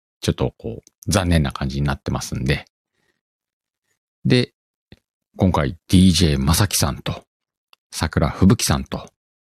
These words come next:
そしてシカヘルと参加させていただいて、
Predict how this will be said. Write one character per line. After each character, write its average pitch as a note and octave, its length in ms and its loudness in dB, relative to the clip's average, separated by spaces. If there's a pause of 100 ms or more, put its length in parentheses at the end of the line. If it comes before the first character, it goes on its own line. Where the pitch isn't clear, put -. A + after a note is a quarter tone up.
(340)
そ - 100 -8
し - 80 -4
て C#3 80 2
シ - 180 -2
カ - 120 -4
ヘ - 140 -4
ル - 120 -2
と - 180 -12 (460)
参 D#2 280 -2
加 - 140 -4
さ - 160 -2
せ - 140 -4
て - 80 2
い D#2+ 80 4
た - 240 -6
だ G2 40 0
い F#2+ 100 -2
て、 B2 280 2